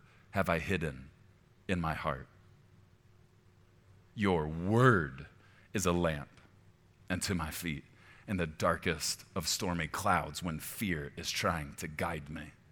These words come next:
Your word is a lamp unto my feet and a light unto my path." Focus on what God said,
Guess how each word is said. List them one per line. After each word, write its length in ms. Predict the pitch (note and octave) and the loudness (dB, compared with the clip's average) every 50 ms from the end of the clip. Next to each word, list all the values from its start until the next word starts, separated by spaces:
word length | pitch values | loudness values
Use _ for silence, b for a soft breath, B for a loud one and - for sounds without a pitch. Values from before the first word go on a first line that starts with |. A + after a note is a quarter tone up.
| - b b b b b b b b | -20 b b b b b b b b
Your 240 | b F#2+ F2+ F2+ F2 | b -2 -2 -2 0
word 760 | E2+ F2+ G#2 A2 B2+ C#3 D3 D#3+ D#3+ D3 A2 F2+ D#2+ D2+ - - | -2 0 0 6 10 10 12 12 12 10 8 6 2 -4 -4 -4
is 120 | G2+ F2+ | 0 2
a 60 | F#2+ | 2
lamp 300 | F2+ F2+ F#2 E2+ E2 - | 2 4 2 0 0 -4
unto 200 | F2 D2+ - F2 | -6 -8 -6 -4
my 140 | E2 D#2+ D#2 | -4 -4 -6
feet 380 | - - - F2+ D#2 C#2 - - b b b b b b b b b | -6 -8 -8 -8 -8 -8 -10 -14 b b b b b b b b b
and 120 | - G2 F2+ | -2 0 2
a 60 | E2+ | 2
light 360 | E2+ E2+ E2 D#2 D2+ C#2 - - - | 2 2 2 0 -2 -6 -10 -10 -8
unto 240 | F2+ E2+ - - F2 | -8 -6 -6 -4 -6
my 240 | D#2+ D2+ D2 D2 D2 C#2+ - - _ _ _ - - | -4 -6 -6 -8 -10 -14 -18 -20 _ _ _ -20 -16
path." 320 | - - C#2+ C#2+ D2 - - - - - - - _ - - - _ - - - - - - - - - - - - - - - - - _ - _ - - | -14 -12 -12 -12 -12 -14 -20 -20 -20 -20 -20 -20 _ -20 -20 -20 _ -20 -20 -20 -20 -20 -20 -20 -20 -20 -20 -20 -20 -20 -20 -20 -20 -20 _ -20 _ -20 -18
Focus 540 | - - - G#2 A#2+ - C#3+ B2+ A#2+ - - | -12 -4 -4 -2 -2 -2 -4 -6 -6 -6 -6
on 240 | - F2+ D#2+ D2+ C2+ | -6 -6 -6 -6 -6
what 320 | D2+ F#2+ A2+ A#2+ A#2 - - _ b b b b b - - - | -6 -6 -6 -6 -6 -10 -14 _ b b b b b -20 -12 -8
God 520 | G#2 G#2 G#2 G#2 G#2+ G#2+ G#2+ G#2+ G#2+ G2+ - _ - - - - _ - - - - - | -4 -4 -2 -2 -2 -4 -4 -6 -10 -14 -16 _ -20 -20 -20 -20 _ -20 -20 -20 -16 -10
said, 580 | - - - G2+ F#2+ E2+ C#2+ C#2 C#2+ C#2 C#2+ | -6 -4 -2 -2 -2 -2 -4 -6 -8 -12 -14